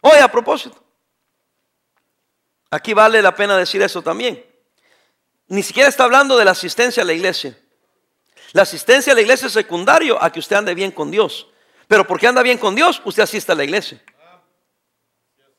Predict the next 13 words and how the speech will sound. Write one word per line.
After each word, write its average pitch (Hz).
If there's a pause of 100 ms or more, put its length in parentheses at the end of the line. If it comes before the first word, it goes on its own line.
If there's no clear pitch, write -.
(400)
<laughs> -
Porque 185
¿quién 285
da 294
la 285
gana 262
de 233
ir 233
a 196
la 185
iglesia? 170 (180)
Es 160
Dios. 143